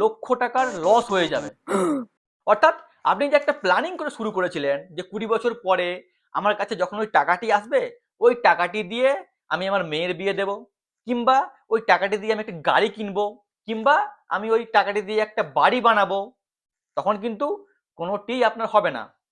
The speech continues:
কেননা ওই দুই বছর কিংবা তিন বছর স্কিপ করে যাওয়ার জন্য আপনার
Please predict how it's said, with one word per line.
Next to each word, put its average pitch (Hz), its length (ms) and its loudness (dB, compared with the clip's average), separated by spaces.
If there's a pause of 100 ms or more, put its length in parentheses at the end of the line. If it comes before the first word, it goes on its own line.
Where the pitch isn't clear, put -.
(180)
কেননা 214 260 0 (300)
ওই 170 80 -4 (120)
দুই 220 160 -6
বছর 247 340 4 (220)
কিংবা 208 200 -6 (140)
তিন 339 200 -10
বছর 175 300 0 (120)
স্কিপ - 320 -2 (100)
করে 185 180 2
যাওয়ার 156 220 2
জন্য 160 160 -4 (400)
আপনার 247 220 2